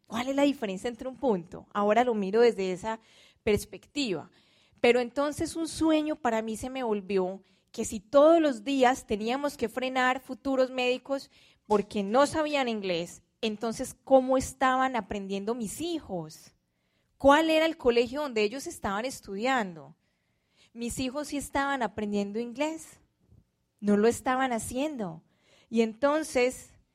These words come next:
Rodrigo, mi diamante, me ayudó a construir un sueño. "Listo, pónganse de meta que ustedes quieren que sus hijos estudien en un colegio trilingüe", y me lo puso bien alto, "trilingüe". Y el primero, uno de los primeros premios que nosotros nos dimos en Platino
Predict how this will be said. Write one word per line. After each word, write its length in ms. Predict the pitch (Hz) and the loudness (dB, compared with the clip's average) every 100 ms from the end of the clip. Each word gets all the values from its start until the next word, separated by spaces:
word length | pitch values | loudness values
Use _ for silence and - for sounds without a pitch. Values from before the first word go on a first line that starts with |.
| _ _ - | _ _ -4
Rodrigo, 580 | 214 208 262 302 285 285 | 4 4 4 2 2 2
mi 140 | 285 | 2
diamante, 580 | 285 285 294 294 277 254 | 2 2 0 0 2 4
me 120 | 233 | 4
ayudó 260 | 196 202 190 | 0 0 -2
a 80 | 175 | -2
construir 320 | 220 196 190 | -4 -4 -8
un 80 | 196 | -6
sueño. 300 | 277 247 185 | -6 -4 -4
"Listo, 400 | 196 262 247 - | -4 -2 -4 -2
pónganse 400 | 190 180 202 254 | -6 -6 -8 -2
de 140 | 214 | -2
meta 240 | 185 175 214 | -2 -4 -8
que 80 | |
ustedes 400 | 254 - 185 185 | -10 -6 -6 -6
quieren 240 | - 240 254 | -4 -4 -4
que 120 | 226 | -10
sus 200 | 196 185 | -12 -8
hijos 240 | 180 214 | -6 -6
estudien 380 | 240 - 202 196 | -10 -10 -6 -4
en 60 | 226 | -4
un 100 | 185 | -6
colegio 580 | - 214 233 240 240 233 _ | -6 -2 -4 0 0 0 _
trilingüe", 800 | - 247 214 220 320 226 180 - _ | 4 4 4 -2 2 2 2 0 _
y 100 | 202 | -6
me 140 | 202 | 0
lo 120 | 202 - | 0 0
puso 280 | 208 247 | -2 0
bien 180 | 247 247 | 0 0
alto, 240 | 262 226 185 | -4 -6 2
"trilingüe". 840 | 254 240 233 269 277 190 175 - _ _ _ _ _ _ - | 2 2 -2 -2 -4 -6 -8 -8 _ _ _ _ _ _ -18
Y 120 | 233 233 | -2 -2
el 120 | 220 | 0
primero, 500 | 220 220 226 226 208 | -2 0 -2 -2 -4
uno 140 | 220 | -4
de 60 | 240 | -6
los 120 | 254 | -6
primeros 460 | - 220 202 220 - | -4 -2 0 -2 -2
premios 400 | 240 233 247 - | -6 -4 -6 -6
que 100 | 202 | -8
nosotros 420 | 196 208 196 226 | -6 -10 -10 -6
nos 160 | 220 | -4
dimos 380 | 202 269 226 190 | -4 -6 -6 -8
en 100 | 208 | -10
Platino 600 | 185 190 190 269 208 180 | -8 -8 -6 -6 -4 -8